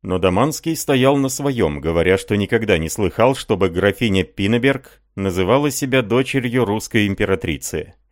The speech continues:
Не было никаких средств образумить упрямого шляхтича. Князь Голицын отправился в каземат Черномского.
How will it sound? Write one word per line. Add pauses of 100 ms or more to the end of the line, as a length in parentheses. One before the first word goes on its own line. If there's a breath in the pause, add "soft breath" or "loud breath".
(160)
Не
было
никаких
средств
образумить
упрямого
шляхтича. (220)
Князь
Голицын
отправился
в
каземат
Черномского.